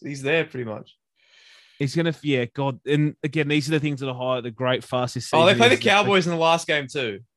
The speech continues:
Speaker 2: It's, again, it's no knock on Ruben Garrick, but that's a guy people didn't want in first grade after, like, six games, is the chance of becoming the N R L top point scorer. And again, he scored in the f-, like, what, he kicked in the first four games, he kicked five goals.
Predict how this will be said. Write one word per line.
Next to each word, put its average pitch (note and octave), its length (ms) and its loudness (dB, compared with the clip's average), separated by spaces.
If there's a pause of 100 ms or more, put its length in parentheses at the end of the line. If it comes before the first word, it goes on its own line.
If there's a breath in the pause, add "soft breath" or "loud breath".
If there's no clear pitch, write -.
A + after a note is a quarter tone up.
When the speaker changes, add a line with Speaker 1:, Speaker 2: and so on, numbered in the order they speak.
(320)
Speaker 2:
It's, D3 200 -2
again, D#3 220 0
it's D#3 180 -2
no F3+ 220 4
knock D3 320 0
on C#3 140 0
Ruben C3+ 280 -2
Garrick, A#2+ 440 -4 (140)
but B2+ 280 -4
that's D3+ 200 0
a E3+ 60 -2
guy C#3+ 240 0
people C#3 300 0
didn't C3+ 160 2
want C3 140 0
in A#2+ 60 -8
first A#2+ 300 -6
grade A#2+ 140 -6
after, A2+ 180 -8
like, A#2 140 -8
six - 260 -10
games, G#2 640 -8 (920)
is C3+ 180 0
the C3+ 100 0
chance C3+ 480 -4
of B2+ 120 -8
becoming B2 500 -4
the A#2 100 -4
N B2 120 -4
R B2 60 0
L A#2+ 140 0
top - 260 -8
point A#2 260 -8
scorer. G#2+ 540 -8 (460)
And C3 240 -2
again, B2+ 300 2
he B2+ 100 2
scored D3+ 300 0
in D#3+ 40 -4
the D3+ 60 -4
f-, - 160 -12
like, C3 180 -4
what, C3+ 220 -2
he B2 60 -4
kicked E3 320 -6
in E3 80 -4
the D3 40 -2
first D#3 380 -2
four D3 260 -4
games, C3 320 -2
he A#2+ 60 -12
kicked - 200 -10
five A#2 300 -2
goals. G2+ 460 -8